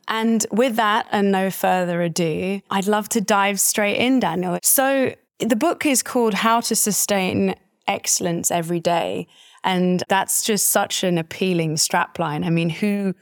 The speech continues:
who doesn't want that, right? But, um, when I was sort of reading it, I was,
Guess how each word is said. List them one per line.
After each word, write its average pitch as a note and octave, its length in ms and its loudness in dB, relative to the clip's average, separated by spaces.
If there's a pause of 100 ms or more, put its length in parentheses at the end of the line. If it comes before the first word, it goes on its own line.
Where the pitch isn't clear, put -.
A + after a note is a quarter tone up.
(260)
who A#3+ 200 4
doesn't G3+ 440 4
want G3 240 0
that, D3 240 -4
right? F3 320 -2 (920)
But, A3+ 160 2
um, A3 360 4
when B3+ 200 2
I A#3+ 140 2
was G3+ 100 2
sort G#3+ 140 0
of G3 100 2
reading A#3+ 200 2
it, F3+ 40 2
I E3+ 80 2
was, F#3+ 180 0